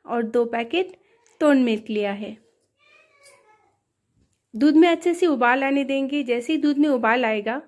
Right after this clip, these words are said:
मैं यहाँ विनेगर का इस्तेमाल कर रही हूँ, आप चाहे तो नींबू का भी इस्तेमाल कर सकते हैं। मैंने यहाँ पर तीन से चार चम्मच विनेगर लिया है और उतना ही मैंने पानी, दोनों को मिक्स करके जैसे ही दूध में उबाल आया, तब हम इसमें डाल देंगे।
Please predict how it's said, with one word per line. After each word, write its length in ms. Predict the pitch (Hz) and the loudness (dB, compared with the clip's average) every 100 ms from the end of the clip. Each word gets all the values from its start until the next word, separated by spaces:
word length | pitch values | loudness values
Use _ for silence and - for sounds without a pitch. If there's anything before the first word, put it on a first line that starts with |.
| - | -10
मैं 100 | 247 | -2
यहाँ 160 | 294 302 _ _ _ _ 233 | -2 -2 _ _ _ _ -2
विनेगर 460 | 233 294 320 339 | 4 4 4 0
का 100 | 339 | -2
इस्तेमाल 460 | 330 311 269 240 233 | -4 -4 -8 -6 -6
कर 220 | 233 240 | -6 -6
रही 120 | 240 | -4
हूँ, 120 | 262 285 | -4 -2
आप 220 | 226 233 | -4 -6
चाहे 160 | 254 262 | -8 -4
तो 140 | 311 | 0
नींबू 360 | 277 233 214 233 | 2 2 0 -2
का 160 | 247 | -2
भी 120 | 262 339 | 0 -2
इस्तेमाल 380 | - 254 269 | -2 -2 -2
कर 160 | 277 202 | -2 -4
सकते 420 | 196 196 - - | -6 -14 -16 -12
हैं। 60 | 214 | -8
मैंने 280 | 220 254 285 | -4 -2 -2
यहाँ 160 | 285 302 | -4 -6
पर 60 | |
तीन 260 | 302 254 240 | -4 -4 -2
से 140 | 285 | -4
चार 240 | 277 226 214 | -4 -4 -4
चम्मच 400 | 240 247 262 240 | -4 -2 -2 -2
विनेगर 460 | 240 233 233 247 | 0 0 0 -2
लिया 240 | 233 233 226 | 0 -2 -2
है 280 | 240 330 - - - - | -4 -6 -10 -20 -20 -8
और 120 | 247 | -8
उतना 300 | 262 247 269 | -6 -6 -6
ही 160 | 262 311 | 0 0
मैंने 280 | 233 233 294 | 0 -2 -6
पानी, 540 | - 202 196 294 339 | -6 -8 -4 -6 -6
दोनों 220 | 233 233 262 | -6 -4 -2
को 120 | 294 | 0
मिक्स 280 | 233 214 - | 0 -4 -8
करके 440 | 226 208 269 359 - _ _ _ | -8 -8 -8 -10 -10 _ _ _
जैसे 280 | 240 262 359 | -2 2 2
ही 60 | 330 | 2
दूध 240 | 277 269 | 0 0
में 120 | 294 | 0
उबाल 380 | 269 226 226 233 | 2 0 -2 0
आया, 300 | 208 214 330 - _ - | -2 -4 -6 -12 _ -10
तब 120 | 277 | -8
हम 240 | 254 226 | -6 -6
इसमें 300 | 214 - 262 | -8 -6 -6
डाल 240 | 226 190 202 | -2 -2 -2
देंगे। 460 | 208 208 233 330 | -2 -4 -4 -8